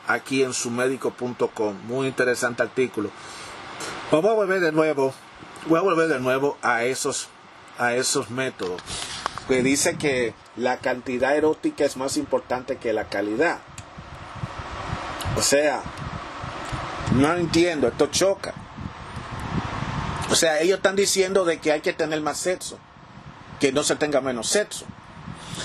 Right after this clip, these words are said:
Pero yo creo que, yo voy a ser honesto, hay que estar en la cabeza de las parejas para entender lo que está pasando. Eh, no toda la ve-, si se hace de manera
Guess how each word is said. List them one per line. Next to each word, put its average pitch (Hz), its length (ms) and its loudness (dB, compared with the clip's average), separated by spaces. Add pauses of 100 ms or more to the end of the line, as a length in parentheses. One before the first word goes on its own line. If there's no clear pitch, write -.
(160)
Pero 131 120 6
yo 160 160 4
creo 190 240 2
que, 143 520 4
yo 160 140 4
voy 233 140 4
a 202 80 2
ser 180 200 4
honesto, 143 560 0 (140)
hay 156 120 0
que 190 120 0
estar 175 180 0
en 165 60 -2
la 160 140 0
cabeza 127 460 0
de 123 100 2
las 107 120 -4
parejas 123 540 0
para 110 180 -6
entender 113 380 2
lo 127 120 4
que 110 80 2
está 101 120 0
pasando. 139 480 -2 (680)
Eh, 123 580 6
no 143 160 0
toda 165 500 4
la 143 160 2
ve-, 127 180 -2
si 131 200 -6
se 135 200 2
hace 185 200 0
de 202 100 4
manera 139 920 0